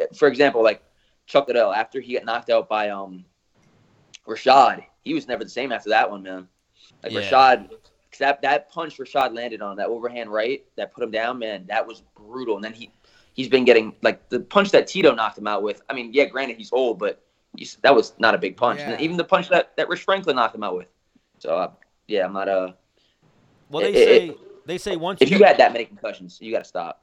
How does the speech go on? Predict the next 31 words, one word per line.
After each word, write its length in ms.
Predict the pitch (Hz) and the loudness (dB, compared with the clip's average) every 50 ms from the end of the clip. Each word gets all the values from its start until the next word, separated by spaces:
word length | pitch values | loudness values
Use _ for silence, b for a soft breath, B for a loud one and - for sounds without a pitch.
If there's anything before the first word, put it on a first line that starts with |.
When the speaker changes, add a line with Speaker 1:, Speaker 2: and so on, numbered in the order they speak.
| _ _ | _ _
Speaker 2:
Yeah, 300 | 196 208 190 160 139 123 | -12 -8 -6 -4 -4 -4
once 280 | 117 131 160 180 160 - | -4 -6 -8 -10 -10 -10
you 40 | 190 | -10
get 140 | 196 143 | -10 -8
knocked 300 | 151 160 151 139 - - | -8 -8 -8 -8 -8 -8
out 200 | 151 139 131 - | -6 -6 -6 -8
once, 360 | 113 117 123 135 139 139 - - | -8 -8 -8 -8 -8 -10 -12 -10
like, 180 | 98 95 - | -10 -10 -12
flatlined, 800 | _ - 127 120 117 120 - - 131 139 139 139 139 139 139 113 | _ -10 -6 -4 -4 -4 -6 -8 -8 -8 -6 -6 -6 -8 -10 -12
it's 140 | 101 - - | -16 -18 -16
easier 380 | - 127 135 135 123 110 120 113 | -12 -10 -10 -10 -8 -6 -4 -2
to 40 | 107 | -2
Speaker 1:
Yeah. 60 | 98 95 | -2 -2
Speaker 2:
get 140 | 113 98 107 | -6 -8 -8
knocked 280 | 110 104 98 - - | -8 -8 -8 -8 -6
out 180 | 110 95 90 87 | -6 -6 -6 -8
again. 280 | 78 85 85 69 55 _ _ _ _ _ _ _ _ _ _ _ _ - | -10 -12 -14 -14 -16 _ _ _ _ _ _ _ _ _ _ _ _ -4
Speaker 1:
Yeah, 160 | 110 113 104 | 0 0 2
Speaker 2:
Is 60 | 98 - | 2 2
what 100 | 135 117 | 0 -2
it 80 | 104 - | -2 -2
Speaker 1:
yeah. 80 | 92 | 0
Speaker 2:
seems 240 | 92 87 - 107 90 | 0 0 -2 -6 -10
like. 340 | 95 71 55 53 _ _ _ _ _ _ _ _ _ _ _ | -12 -14 -16 -18 _ _ _ _ _ _ _ _ _ _ _
Like, 140 | 104 117 117 | -4 -2 2
Speaker 1:
Yeah, 60 | 101 101 143 | 2 2 2
Speaker 2:
then 40 | 135 | 2
Speaker 1:
I 40 | |
Speaker 2:
you 60 | 104 101 | 0 0
Speaker 1:
mean, 80 | 92 87 | 0 -2
I, 100 | 87 | -4